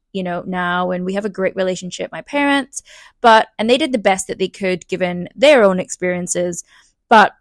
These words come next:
through the experiences that I had, I really felt completely shut down, and that manifested, as I said, with all of these, these physical ailments. So that was, like, the latter end of high school. Anyway, I managed to kind of get myself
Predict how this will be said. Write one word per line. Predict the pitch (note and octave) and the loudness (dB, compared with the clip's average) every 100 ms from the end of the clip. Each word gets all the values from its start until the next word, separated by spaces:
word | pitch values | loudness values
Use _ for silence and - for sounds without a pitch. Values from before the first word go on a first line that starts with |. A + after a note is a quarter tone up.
| _ | _
through | - B3+ | -4 -2
the | B3 | -2
experiences | - - G3 G3 F3+ | -4 -4 -6 -6 -6
that | F3+ | -6
I | E3 | -6
had, | - C4 A#3+ A#3+ | -2 2 4 2
I | - | 0
really | G#3 G3+ G3+ A3+ A3+ A#3 A3+ - _ _ _ _ _ | 0 -2 -4 -2 0 -2 -4 -8 _ _ _ _ _
felt | _ - G#3 - | _ -2 0 0
completely | G3 - F#3+ - | -6 -8 -8 -6
shut | F#3 - - - | -6 -6 -6 -4
down, | F3+ E3+ F3 E3+ | -4 -4 -6 -8
and | F#3+ F3+ F#3 F3 | -6 -6 -6 -8
that | - F3+ F3+ - _ _ _ | -4 -2 -2 -6 _ _ _
manifested, | G3+ F#3 G3 F#3 - F3 | -4 -4 -4 -10 -6 -6
as | F3 | -6
I | F3 | -6
said, | - F3+ | -6 -6
with | F3+ F3+ | -6 -4
all | F3+ | -4
of | F3 | -4
these, | F3 F3 F3 - _ _ | -6 -8 -10 -14 _ _
these | - F#3+ | -8 -6
physical | - F#3 F3+ - | -4 -6 -6 -8
ailments. | E3 F3 D#3+ - - - _ - | -6 -6 -8 -10 -14 -16 _ -4
So | - A#3+ A#3+ A#3 - _ _ _ _ - | 4 6 6 0 -6 _ _ _ _ -2
that | A#3+ A#3+ | 2 4
was, | C4 | 4
like, | D#4 | 4
the | D4+ | 4
latter | B3 A3 A3 | 6 6 6
end | G#3+ | 4
of | G#3 | 0
high | - F3+ | -4 -6
school. | F#3 - G3 - | -6 -2 0 2
Anyway, | C4+ C4+ A#3+ A#3 A3+ _ - - _ - | 4 6 8 6 2 _ -20 -20 _ 2
I | C#4 | 6
managed | C#4+ C4+ D4+ - | 6 6 4 0
to | D#4+ | -4
kind | E4 | -2
of | D#4 | 0
get | A#3+ F#3 | 0 0
myself | G3+ - F#3+ | -2 0 0